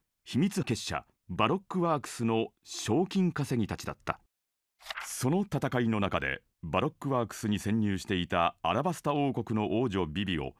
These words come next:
成り行きで保護したルフィたちは、内乱の危機にある祖国を救いたいというビビの思いと覚悟に心を動かされて、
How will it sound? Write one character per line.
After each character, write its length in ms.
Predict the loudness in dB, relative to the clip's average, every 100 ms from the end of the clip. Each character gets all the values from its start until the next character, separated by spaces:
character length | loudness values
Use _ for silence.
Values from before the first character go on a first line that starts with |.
| _
成 200 | 0 2
り 80 | 4
行 100 | 2
き 120 | 0
で 100 | -2
保 140 | 0 0
護 100 | 0
し 80 | 0
た 120 | -2
ル 80 | 0
フ 100 | -2
ィ 100 | -6
た 80 |
ち 100 | -6
は、 160 | -8 -8 _ _ _ _ _ -4
内 260 | 2 2
乱 200 | 2 0
の 100 | 0
危 140 | -2 -4
機 100 | -2
に 140 | 2
あ 80 | 2
る 160 | 0 -2
祖 160 | -4
国 260 | -4 -2 -2
を 80 | -2
救 220 | -2 -2
い 60 |
た 100 | 0
い 80 | -2
と 100 | -2
い 120 | -4
う 180 | -6 -10 -18 _ _ _
ビ 140 | -2 0
ビ 140 | 2
の 160 | 0 0
思 260 | 0 0
い 80 | 0
と 240 | -2 -4 -6 _ _
覚 240 | -4 -2 0
悟 180 | 0 2
に 180 | 0
心 400 | 0 -4 -2 -2
を 80 | 0
動 100 | 0
か 100 | -2
さ 80 | -2
れ 100 | -4
て、 180 | -4 -8